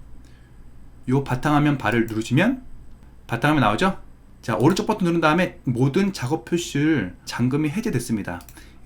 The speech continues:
체크돼 있으면 움직이지 않습니다. 하지만 모든 작업 표시를 잠금을 풀어보세요.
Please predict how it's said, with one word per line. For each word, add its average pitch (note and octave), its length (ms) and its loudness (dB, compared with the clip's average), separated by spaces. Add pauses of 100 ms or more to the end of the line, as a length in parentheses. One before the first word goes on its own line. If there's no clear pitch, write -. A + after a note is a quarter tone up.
체크돼 A3 420 2
있으면 D3+ 560 2
움직이지 E3+ 360 4
않습니다. G#2+ 520 0 (260)
하지만 F3 540 2 (140)
모든 C3 380 2
작업 C3 300 -4
표시를 C3+ 520 0
잠금을 B2+ 520 0
풀어보세요. F3 540 -2